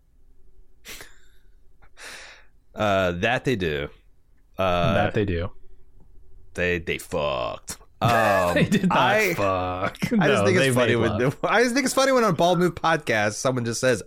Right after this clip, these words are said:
Speaker 1: "And they made love."
Speaker 2: I, I, I mean,
Speaker 1: Um,
Speaker 2: w-, how else would I describe this? It's not
Speaker 1: it's very
Speaker 2: fucking.
Speaker 1: respectful, Jim. Very
Speaker 2: Yeah.
Speaker 1: respectful.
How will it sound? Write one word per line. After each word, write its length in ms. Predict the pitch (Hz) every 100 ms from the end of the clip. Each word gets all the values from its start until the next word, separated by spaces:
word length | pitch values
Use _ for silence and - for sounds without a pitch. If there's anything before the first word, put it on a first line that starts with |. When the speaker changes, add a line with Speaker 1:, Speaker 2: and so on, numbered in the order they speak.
| -
Speaker 1:
"And 160 | 92 101
they 80 |
made 240 | 101 104 90
love." 420 | 95 80 76 - -
Speaker 2:
I, 80 | 226
I, 320 | - 220 240
I 40 | 247
mean, 40 | 254 233
Speaker 1:
Um, 380 | 110 104 95 95
Speaker 2:
w-, 180 | 202
how 220 | 220 220 240
else 160 | 233
would 80 | 247
I 60 | 226
describe 440 | 233 254 240 233
this? 140 | 165
It's 160 | 180 208
not 160 | 214 254
Speaker 1:
it's 80 |
very 140 | 214 240
Speaker 2:
fucking. 260 | 214 180
Speaker 1:
respectful, 380 | 185 208 - 135
Jim. 480 | 87 104 98 95 104
Very 160 | 135 262
Speaker 2:
Yeah. 120 | - 285
Speaker 1:
respectful. 680 | 135 123 131 - 64 -